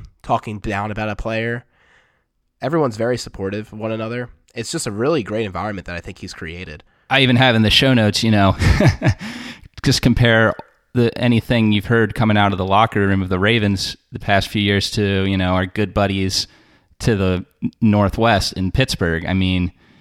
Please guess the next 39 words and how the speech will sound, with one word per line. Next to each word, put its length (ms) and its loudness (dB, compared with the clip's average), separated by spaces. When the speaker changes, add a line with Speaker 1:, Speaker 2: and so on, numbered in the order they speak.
Speaker 2:
you 180 0
hear, 480 2
you, 260 2
everyone 360 0
knows 360 0
all 160 2
the 80 -2
stuff 300 -8
that's 260 -8
leaked 220 -6
out 160 -2
of 60 -6
that 200 -4
locker 260 -4
room. 320 -6
But 160 0
yeah, 200 2
I 60 2
mean, 400 -2
the 220 -10
only 400 -2
thing 640 -6
that 440 -4
I 200 0
can 180 -4
recall 360 -2
ever 160 -6
hearing 600 -4
that 160 -4
has 180 -8
left 220 -8
the 80 -8
Ravens 400 -8
locker 340 -4
room, 400 -6
if 120 -18
you 60 -14
guys 440 -4
have 320 -12